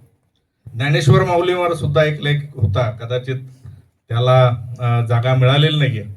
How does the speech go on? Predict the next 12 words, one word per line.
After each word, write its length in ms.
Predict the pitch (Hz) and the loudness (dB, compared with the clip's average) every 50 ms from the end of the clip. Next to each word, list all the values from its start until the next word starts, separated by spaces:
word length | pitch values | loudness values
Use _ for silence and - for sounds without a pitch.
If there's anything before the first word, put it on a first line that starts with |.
| - _ _ _ _ _ _ _ _ | -18 _ _ _ _ _ _ _ _
पण, 240 | 143 160 175 175 180 | -2 -2 -2 -2 -2
अ, 200 | 175 175 170 165 151 143 - - - - _ _ - | -2 -2 0 -2 -2 -4 -6 -8 -12 -20 _ _ -8
मराठी 400 | 117 131 143 - 208 202 - - | -4 0 2 2 4 4 4 4
भाषा 380 | - - - 147 - 160 147 | 6 4 2 2 2 2 2
ही 460 | 143 - 139 139 143 143 139 135 - - - - - _ | 2 0 -2 -4 -6 -6 -6 -8 -10 -12 -16 -20 -20 _
सौंदर्यवती 760 | _ - 120 127 135 147 160 156 160 156 151 151 147 147 151 | _ -6 -4 -4 0 0 0 0 0 0 -2 -2 -4 -4 -4
आहे, 300 | 143 135 127 139 143 139 | -2 -2 -2 -2 -4 -4
नादवती 600 | - 104 104 117 127 131 147 139 139 135 143 143 135 | -6 -6 -6 -6 -4 -4 -4 -4 -4 -4 -8 -6 -6
आहे, 300 | 131 123 113 135 131 135 | -4 -2 -2 -4 -4 -6
गुणवती 560 | 131 - 113 117 139 143 143 139 - 139 131 | -8 -8 -8 -6 -4 -4 -4 -4 -4 -2 -2
आहे. 380 | 120 113 - 113 101 - - - - - _ _ _ _ _ _ _ _ _ _ _ _ _ _ _ _ _ _ _ _ _ _ _ _ _ _ _ _ _ _ | -2 -2 -2 -4 -8 -8 -12 -18 -20 -20 _ _ _ _ _ _ _ _ _ _ _ _ _ _ _ _ _ _ _ _ _ _ _ _ _ _ _ _ _ _
म्हणजे 420 | 120 131 147 160 175 180 180 180 | -6 -4 -2 0 2 2 2 0